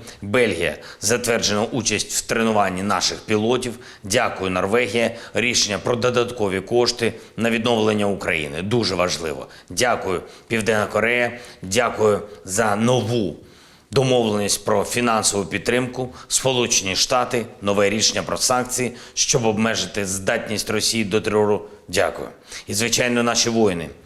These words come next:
всі бригади і підрозділи, які зараз в боях. Харківщина, Донеччина,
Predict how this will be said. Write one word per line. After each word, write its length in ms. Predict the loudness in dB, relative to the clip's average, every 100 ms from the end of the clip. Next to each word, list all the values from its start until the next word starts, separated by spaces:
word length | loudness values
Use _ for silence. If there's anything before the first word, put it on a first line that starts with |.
| -20 -16 -2
всі 240 | 2 2
бригади 520 | 4 2 2 2 2
і 80 | 0
підрозділи, 680 | 0 0 2 2 2 0 2
які 320 | 0 0 -2
зараз 340 | 2 2 2 0
в 40 |
боях. 280 | 0 0 -2 -8 -20 -20 -10
Харківщина, 680 | -2 -2 -2 -6 -4 -6 -10 -20 _ 0
Донеччина, 600 | 2 2 0 -2 -4